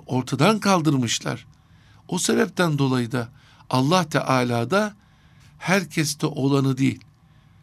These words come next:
herkeste öylece değme bir şekilde bulunmayacak güzelliklerle bu insanları donatmıştır. Böyle olduğunu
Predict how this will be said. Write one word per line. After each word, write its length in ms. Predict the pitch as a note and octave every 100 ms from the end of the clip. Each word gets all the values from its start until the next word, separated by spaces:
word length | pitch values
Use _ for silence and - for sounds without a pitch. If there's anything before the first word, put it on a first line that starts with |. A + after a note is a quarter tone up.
| - - -
herkeste 720 | - G#3 - F3 C#3+ C#3+ D3+ D3
öylece 580 | F3+ D#3 C#3+ C#3 B2 - - - -
değme 440 | C3 C3+ C#3 F3+ E3+
bir 80 |
şekilde 600 | D3+ C#3 - C3 B2 A#2+ A#2 _ - _ -
bulunmayacak 720 | C3 G3+ G3+ D#3+ C#3 C#3 C3+
güzelliklerle 1080 | C3+ A#2+ C3+ B2 B2 - C3+ B2 B2 F3+ F3 - - -
bu 80 | D3+
insanları 800 | - C3 B2 - C3 C3+ C#3+ F#3
donatmıştır. 840 | C#3 B2 B2+ E3+ D#3 - F#3+ - - _ - - _ -
Böyle 260 | D3 F3+ D3
olduğunu 720 | - B2+ B2 A#2+ B2 E3 E3